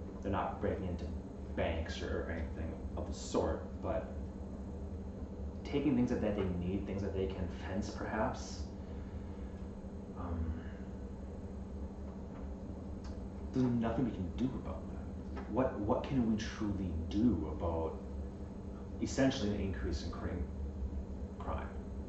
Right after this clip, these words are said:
The voices of the unheard, Dirge would always say. Tr-, Dirge is no longer amongst us, and his body is a pile of a, of ash. And obviously, our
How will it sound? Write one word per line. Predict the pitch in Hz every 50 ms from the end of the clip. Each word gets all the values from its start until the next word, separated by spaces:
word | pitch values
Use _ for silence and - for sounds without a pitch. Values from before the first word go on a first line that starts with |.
| - - - - - - - - - - - - - - - - - - - - - 67 67 - - - - -
The | - - - 69 - -
voices | 110 107 117 110 - - 104 101 90 87 87 - -
of | 101 - -
the | - - - - 90
unheard, | 90 90 - - - - 110 107 98 - - - - - - - 85
Dirge | - 90 - - -
would | - 85
always | 85 - - - -
say. | - - - - - 202 - - - - - - - - - - - - - - - - -
Tr-, | - - - 113 104
Dirge | 123 123 117 113
is | 104
no | 117 113 107
longer | 107 101 101 101 101
amongst | 95 98 104 220 240 - - - -
us, | - - -
and | - -
his | 95 - - - - - - - 104
body | - - 101 101
is | 90 -
a | 90
pile | - - - - 95 92 90 - - - - - - - - - - - - - - - -
of | - -
a, |
of | - - - - - - -
ash. | 117 117 - - - - - - - - - - - - - - - - - - - - - - - - -
And | 98 95
obviously, | 95 104 107 104 101 90 - - - 95 90 87 85
our | 90 95 95